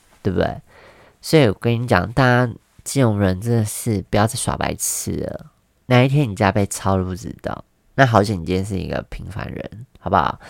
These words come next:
呃，建设市政府可能短期不会弄到你，可是真的小心，如果你在支持这样子的政党，你有一天家里被抄，就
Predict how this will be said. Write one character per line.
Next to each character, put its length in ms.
呃， 400
建 180
设 60
市 80
政 220
府 140
可 100
能 220
短 240
期 160
不 80
会 140
弄 140
到 200
你， 140
可 160
是 420
真 180
的 60
小 260
心， 480
如 120
果 100
你 60
在 140
支 240
持 200
这 80
样 220
子 260
的 240
政 280
党， 160
你 240
有 160
一 60
天 280
家 220
里 80
被 100
抄， 400
就 260